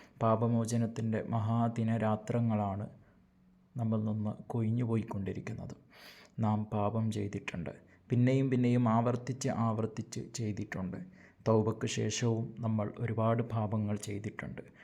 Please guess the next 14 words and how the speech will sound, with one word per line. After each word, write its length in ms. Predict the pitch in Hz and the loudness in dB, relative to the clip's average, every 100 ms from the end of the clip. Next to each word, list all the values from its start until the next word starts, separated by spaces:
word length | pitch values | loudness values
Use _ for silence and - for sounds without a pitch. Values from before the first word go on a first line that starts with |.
| - - | -16 -4
നോക്കൂ, 360 | 107 - 117 110 113 - - - | -4 -2 -2 -2 -4 -14 -14 -4
ഭൂമിയിൽ 460 | 104 120 131 131 127 117 | 0 2 4 2 0 0
നാം 220 | 113 113 113 | 0 0 -2
ഇങ്ങനെ 400 | 113 117 120 - | 0 2 2 0
രണ്ട് 300 | 120 110 107 | -2 0 0
കാലിൽ 380 | 120 113 107 107 | 0 0 0 -2
നടക്കുന്നത് 600 | 107 101 104 120 110 110 104 | -2 -4 -4 -2 0 0 0
തന്നെ 300 | 98 98 - - - - - - | -2 -4 -6 -14 -20 -20 -20 -2
വലിയ 400 | 110 107 117 123 120 | 2 2 4 4 4
അത്ഭുതമാണ്. 720 | 110 101 - 110 107 95 - - - - - | 2 -2 -4 -2 -2 -2 -8 -16 -20 -12 0
മുൻകഴിഞ്ഞ 540 | 123 151 139 127 127 | 2 4 6 6 4
സമൂഹത്തിൽ 640 | 123 123 120 107 123 127 120 | 2 2 4 4 2 -2 -2
തെറ്റു 380 | 120 110 - | -2 -2 0
ചെയ്തവർ 440 | 123 123 104 104 | 4 6 4 2